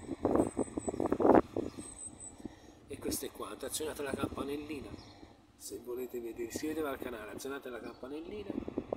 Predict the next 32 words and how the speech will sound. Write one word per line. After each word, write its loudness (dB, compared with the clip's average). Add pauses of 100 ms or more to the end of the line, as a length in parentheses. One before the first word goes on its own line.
(1080)
se -10
volete 0
avere -2
la -6
notifica -8
di -4
ogni -6
video -6 (920)
e -10
non -2
dimenticatevi, -2 (160)
come -6
io -2
non -4
mi -6
dimentico -6
di -4
voi, -2 (1700)
stiamo 4
tutti 2
uniti. 2
<laughs> -2 (1400)
Anche 10
se 8
per 2
strada 6
ci 4
sono 4
io, 6
stiamo 0
tutti -2
uniti. 0